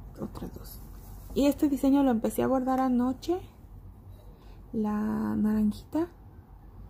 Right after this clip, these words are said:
Y dije, "Ay, les voy a compartir esta puntada en,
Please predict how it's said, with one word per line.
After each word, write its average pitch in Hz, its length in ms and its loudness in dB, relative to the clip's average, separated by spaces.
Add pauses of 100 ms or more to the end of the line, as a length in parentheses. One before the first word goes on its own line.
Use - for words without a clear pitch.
(420)
Y 226 320 2
dije, 226 480 0
"Ay, 285 200 2
les 294 120 4
voy 277 160 2
a 269 40 -6
compartir 233 500 0
esta 247 240 -2
puntada 214 680 -2
en, 214 340 -4